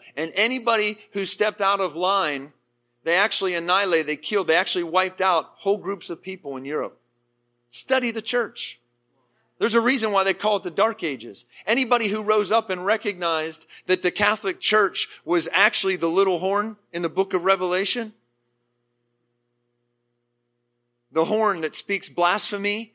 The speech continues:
acts like God, and controls the people. Jesus actually said this in the seven letters of seven churches. He said it twice. He said, "I hate the doctrine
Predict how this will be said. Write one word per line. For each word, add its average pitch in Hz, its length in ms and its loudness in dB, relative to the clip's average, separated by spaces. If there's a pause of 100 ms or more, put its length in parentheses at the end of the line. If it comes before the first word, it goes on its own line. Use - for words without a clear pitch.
acts 190 320 4
like 190 280 2
God, 180 300 4
and 165 120 -6
controls 175 440 -4
the 165 100 -4
people. 190 540 0 (240)
Jesus 196 420 0
actually 185 320 0
said 185 300 -2
this 202 240 2
in 160 100 -8
the 151 80 -8
seven 175 300 2
letters 170 300 0
of 147 60 -16
seven 165 300 0
churches. 151 320 -2
He 135 40 -12
said 160 160 2
it 139 120 0
twice. 185 300 0
He - 60 -16
said, 143 200 0
"I 139 160 2
hate 175 200 -4
the 156 100 0
doctrine 131 600 -2